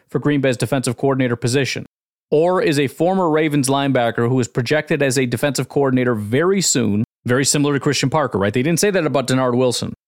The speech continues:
They said it about Parker. It's, it's just a matter of time before he gets that job. But here's the most important part. Orr has been a close lieutenant to Mike Macdonald in Baltimore. Wait a minute.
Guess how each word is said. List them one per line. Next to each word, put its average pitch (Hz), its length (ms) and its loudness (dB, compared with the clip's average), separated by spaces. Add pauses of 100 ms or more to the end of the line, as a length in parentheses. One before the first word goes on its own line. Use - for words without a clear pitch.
(200)
They 117 140 0
said 139 200 0
it 127 80 0
about 127 240 0
Parker. 131 360 -2
It's, 98 160 -6
it's 127 180 -4
just 139 180 -2
a 120 40 0
matter 131 340 2
of 139 80 -2
time 139 260 -2
before 123 260 0
he 117 60 0
gets 117 180 -4
that 113 140 0
job. 113 200 0 (280)
But 139 120 -2
here's 160 180 0
the 156 80 0
most 160 240 -2
important 139 380 0
part. 151 340 -2 (400)
Orr 190 300 2
has 160 180 0
been 151 160 0
a 135 80 2
close - 640 -2
lieutenant 156 680 0 (240)
to 160 100 -2
Mike 147 320 2
Macdonald 143 500 0
in 120 120 2
Baltimore. 110 560 -4 (320)
Wait 208 240 2
a 123 40 -2
minute. - 380 -10